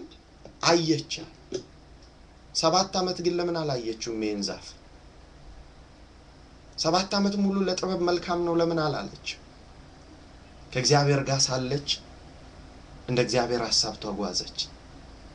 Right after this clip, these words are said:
ታዲያ እግዚአብሔር ዛሬ የሚያስተምረን ይሄን አይደል? የውድቀት ዋዜማ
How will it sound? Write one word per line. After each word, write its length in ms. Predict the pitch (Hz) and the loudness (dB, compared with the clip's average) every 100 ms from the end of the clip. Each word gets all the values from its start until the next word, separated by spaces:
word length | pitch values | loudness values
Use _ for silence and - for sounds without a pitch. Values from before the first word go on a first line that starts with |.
| - | -6
ታዲያ 240 | 120 127 | 0 0
እግዚአብሔር 440 | 117 107 113 113 110 | 0 0 0 0 0
ዛሬ 200 | 117 117 | 2 2
የሚያስተምረን 680 | 117 117 - 123 123 127 | 0 0 0 0 2 2
ይሄን 240 | 135 143 160 | 2 0 0
አይደል? 260 | 180 226 - - - - - - | -4 -6 -10 -18 -18 -18 -14 0
የውድቀት 560 | 117 117 120 - 127 110 | 4 4 4 2 0 2
ዋዜማ 440 | 110 113 113 117 | 2 2 2 2